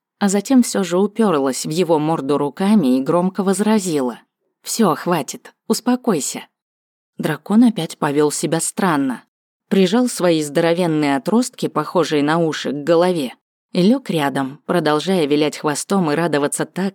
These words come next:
как это делали собаки из моего старого мира.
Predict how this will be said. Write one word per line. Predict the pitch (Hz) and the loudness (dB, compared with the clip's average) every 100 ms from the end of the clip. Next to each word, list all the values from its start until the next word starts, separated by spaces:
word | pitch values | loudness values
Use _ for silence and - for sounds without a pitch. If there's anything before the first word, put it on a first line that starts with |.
| - | -6
как | 143 - | -6 -4
это | 160 151 | -2 0
делали | 147 175 160 151 | 2 2 4 0
собаки | - 143 143 185 185 | -2 -2 -2 -4 -4
из | 131 135 | -4 -2
моего | 143 147 151 | -2 -4 -4
старого | 185 - 135 135 139 | -6 -4 -2 -2 -2
мира. | 151 175 143 127 | 0 0 -2 -6